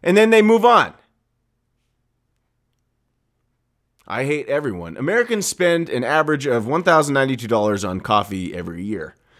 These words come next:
This breaks down to roughly ninety-two dollars a month, which is about three dollars worth of coffee a day. Guess what? I buy McDonald's brand of coffee at Walmart. Yes, it's cheap, but I actually like the taste of it better than every other coffee out there. It just works better.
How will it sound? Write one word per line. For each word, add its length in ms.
This 140
breaks 240
down 200
to 120
roughly 320
ninety-two 460
dollars 280
a 60
month, 260
which 160
is 80
about 280
three 140
dollars 380
worth 200
of 160
coffee 560
a 200
day. 460
Guess 300
what? 400
I 160
buy 220
McDonald's 600
brand 260
of 60
coffee 380
at 60
Walmart. 560
Yes, 280
it's 180
cheap, 360
but 100
I 160
actually 260
like 120
the 80
taste 360
of 100
it 160
better 220
than 180
every 200
other 160
coffee 380
out 240
there. 260
It 100
just 220
works 360
better. 340